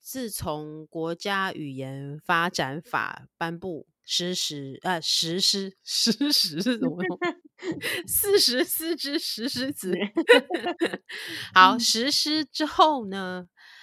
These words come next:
Speaker 1: 我觉得其实应该要从，我们从小，不管是学汉字、学中文，还是学母语，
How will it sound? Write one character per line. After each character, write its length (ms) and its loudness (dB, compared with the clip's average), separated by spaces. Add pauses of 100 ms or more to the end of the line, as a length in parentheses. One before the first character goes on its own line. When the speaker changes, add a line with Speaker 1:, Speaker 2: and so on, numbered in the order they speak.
(200)
Speaker 1:
我 120 0
觉 180 2
得 360 4
其 340 -4
实 240 -4
应 100 -4
该 120 2
要 100 8
从， 800 -6
我 120 -4
们 200 -2
从 300 0
小， 500 0
不 120 -8
管 180 -2
是 140 -4
学 360 -4
汉 300 -2
字、 480 -10
学 640 -8
中 340 -6
文， 200 -6
还 280 -6
是 60 -8
学 240 -6
母 400 -6
语， 200 -10